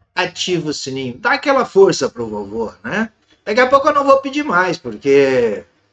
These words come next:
poxa, várias pessoas assistem meu vídeo, mas, é, tem vídeos aí com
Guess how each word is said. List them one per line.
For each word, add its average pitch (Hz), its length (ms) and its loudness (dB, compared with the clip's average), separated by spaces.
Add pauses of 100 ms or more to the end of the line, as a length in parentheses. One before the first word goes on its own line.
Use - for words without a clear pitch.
(140)
poxa, 127 520 2
várias 170 420 0
pessoas 214 480 2
assistem 196 480 -2
meu 190 220 4
vídeo, 262 400 -4
mas, 262 680 2
é, 180 340 4 (460)
tem 240 180 4
vídeos 214 440 4
aí 220 320 6
com 233 180 4